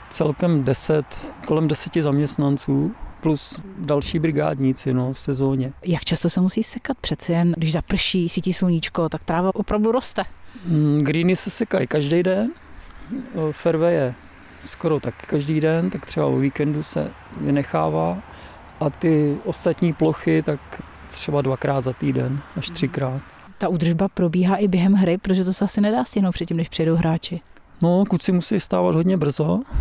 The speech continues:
Speaker 1: A, a když se rozední, tak na to najedou sekačkama, sekají a sekají. A potom vlastně ty hráči, když přichází na hřiště, tak začínají hrát,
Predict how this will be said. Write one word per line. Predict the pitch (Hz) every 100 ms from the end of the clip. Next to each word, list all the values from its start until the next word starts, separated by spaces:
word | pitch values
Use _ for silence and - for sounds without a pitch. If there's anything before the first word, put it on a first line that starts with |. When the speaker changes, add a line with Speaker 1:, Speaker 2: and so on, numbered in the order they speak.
| - - - 311
Speaker 1:
A, | 220 214 143 160 - - - - 196
a |
když | 156 160
se | - 165
rozední, | 143 143 139 151 156
tak | 190 -
na | 156
to | - 170 349 - -
najedou | 151 160 156 151 165
sekačkama, | 156 151 - - - 151 151 170 170
sekají | - 143 - 160
a | 156
sekají. | - - 170 170 - - - -
A | -
potom | 160 190 190
vlastně | 170 - 190
ty | - 196 180 -
hráči, | 147 151 151 -
když | 180
přichází | - 170 180 180 190
na | 160
hřiště, | 131 139 - 147 147 196 285 -
tak | 165 143
začínají | 147 - 165 170 160
hrát, | 165 165